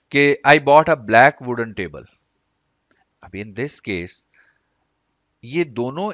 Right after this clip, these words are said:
एडजेक्टिव जो हैं इंडिपेंडेंटली नाउन को मॉडिफाई नहीं कर रहे। This does not mean कि ब्लैक टेबल, वुडन टेबल।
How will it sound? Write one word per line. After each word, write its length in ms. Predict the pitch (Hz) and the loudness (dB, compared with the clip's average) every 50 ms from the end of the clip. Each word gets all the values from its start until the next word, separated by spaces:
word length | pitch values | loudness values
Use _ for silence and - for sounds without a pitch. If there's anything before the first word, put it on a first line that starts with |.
| - - | -8 -8
एडजेक्टिव 540 | 123 113 107 117 110 - _ - 151 147 | -8 -6 -4 -4 -6 -6 _ -8 -8 -8
जो 140 | 143 135 135 | -8 -10 -10
हैं 260 | 127 131 143 156 156 - - | -8 -8 -8 -10 -10 -12 -14
इंडिपेंडेंटली 1000 | 131 131 127 120 127 120 - 123 135 151 160 185 208 208 196 - 202 196 196 190 | -14 -12 -10 -10 -10 -8 -6 -6 -6 -6 -4 -4 -6 -6 -6 -8 -8 -8 -8 -6
नाउन 300 | 160 139 135 135 139 139 | -4 -2 -2 -2 -2 -4
को 120 | 139 151 | -8 -8
मॉडिफाई 400 | 135 123 113 107 101 - 92 87 | -6 -4 -4 -4 -4 -6 -6 -8
नहीं 160 | 80 76 76 - | -8 -10 -16 -20
कर 100 | - - - - | -20 -20 -20 -20
रहे। 200 | - _ _ _ _ _ _ _ _ _ _ _ _ _ _ _ _ _ _ _ _ _ _ _ _ _ _ _ _ - 107 | -20 _ _ _ _ _ _ _ _ _ _ _ _ _ _ _ _ _ _ _ _ _ _ _ _ _ _ _ _ -16 -8
This 220 | 107 123 127 110 110 | -6 -6 -6 -2 0
does 200 | 117 113 110 101 113 | 0 0 0 -2 -4
not 220 | 120 135 170 196 | -2 0 0 0
mean 560 | - - 147 123 110 101 95 90 90 104 120 - _ _ _ _ _ _ _ _ _ - | -2 -4 -10 -10 -10 -10 -10 -10 -12 -16 -20 -20 _ _ _ _ _ _ _ _ _ -2
कि 440 | 131 135 135 135 135 131 - _ _ - | 0 0 0 0 -2 -4 -6 _ _ -20
ब्लैक 440 | 87 85 85 104 107 110 131 139 - - | -20 -10 -4 0 2 4 2 2 0 -4
टेबल, 360 | 156 156 156 180 190 202 202 _ _ _ _ _ _ _ 98 | -6 -4 -4 -6 -8 -8 -10 _ _ _ _ _ _ _ -14
वुडन 360 | 98 107 113 107 110 104 90 | -10 -8 -6 -6 -6 -6 -8
टेबल। 300 | - 80 71 73 - | -12 -14 -14 -16 -20